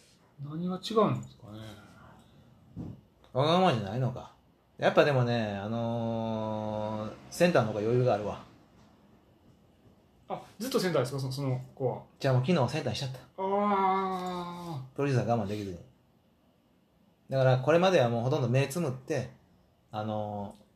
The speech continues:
Speaker 2: ー、こう、
Speaker 1: あー。
Speaker 2: 自分のね、その恣意性を出さないように、
Speaker 1: あ、
Speaker 2: ランダムに並べた。
Speaker 1: ランダムに並べた。
Speaker 2: ランダムに。なっ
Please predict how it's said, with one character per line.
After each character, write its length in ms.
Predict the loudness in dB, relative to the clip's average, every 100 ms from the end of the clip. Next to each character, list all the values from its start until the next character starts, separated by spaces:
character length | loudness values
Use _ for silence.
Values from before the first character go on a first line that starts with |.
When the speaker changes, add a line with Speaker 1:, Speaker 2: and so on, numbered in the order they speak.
| _
Speaker 2:
ー、 20 |
こ 360 | -10 -6 -6 -10 _ _ _ _
う、 40 | -8
Speaker 1:
あ 20 | -6 -4
ー。 20 | 0
Speaker 2:
自 140 | 2
分 180 | 4 4
の 120 | 4
ね、 140 | 2 0 -6 -14 _
そ 160 | -8 -6
の 120 | -4
恣 560 | -6 -10 -4 -2 0
意 40 | 0
性 280 | 4 6 6
を 280 | 6 2 0
出 120 | -2
さ 100 | 0
な 160 | 0 0
い 100 | 0
よ 160 | 0
う 60 | -2
に、 320 | -2 -4 -6 -12 _ -10
Speaker 1:
あ、 160 | 0
Speaker 2:
ラ 160 | 8 8
ン 140 | 8
ダ 140 | 8 8
ム 60 |
に 60 | 6
並 220 | 6 6
べ 60 | 4
た。 160 | 0 4
Speaker 1:
ラ 160 | 4
ン 120 | 6 6
ダ 120 | 4
ム 100 | 4
に 80 | 0
並 20 |
べ 80 | -4
た。 80 |
Speaker 2:
ラ 200 | -16 _ _ _ _ _ _ _ _ -20
ン 520 | -20 -20 _ _ _ 2
ダ 0 |
ム 20 |
に。 60 |
な 160 | 4
っ 20 | 4